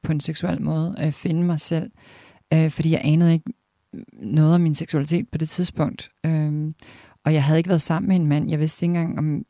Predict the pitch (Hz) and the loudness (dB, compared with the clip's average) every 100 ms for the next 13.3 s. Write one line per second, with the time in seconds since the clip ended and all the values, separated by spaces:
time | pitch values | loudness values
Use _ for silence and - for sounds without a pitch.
0 | _ 143 - - 151 143 - 156 151 131 | _ -12 -10 -8 -4 -4 -4 -4 -4 0
1 | 180 202 - - - 147 180 175 156 147 | 0 0 -6 -8 -2 0 2 2 2 2
2 | 156 - - _ 165 151 143 147 151 160 | 0 -2 -10 _ 0 0 0 -2 0 -2
3 | 156 165 147 - - 165 160 165 160 160 | -2 -2 -2 -4 -4 0 0 0 -4 -6
4 | - 165 160 - 160 - - 170 165 - | -6 -6 -6 -8 -6 -8 -6 -8 -6 -8
5 | - 170 160 156 156 170 - - - - | -6 -4 -2 -4 -6 -8 -8 -8 -8 -6
6 | - - - _ - 156 160 - - - | -8 -10 -16 _ -8 -4 -6 -8 -16 -20
7 | _ _ _ _ _ 165 156 170 160 160 | _ _ _ _ _ 2 4 0 2 2
8 | 151 170 - - - - 139 156 175 - | 4 2 0 -10 -20 -2 0 0 -4 -8
9 | _ 156 - - - _ - 156 175 - | _ -8 -8 -16 -20 _ -4 -2 -2 -4
10 | - 165 143 - 170 - 175 240 - 151 | -6 -4 -4 -4 -4 -4 -4 -4 -2 -2
11 | 143 - - - - _ 147 - 190 139 | -4 -10 -20 -20 -20 _ 0 4 2 2
12 | 135 - 156 143 139 147 180 190 180 - | 0 0 0 0 0 0 0 0 0 -4
13 | 156 156 180 | -6 -6 -8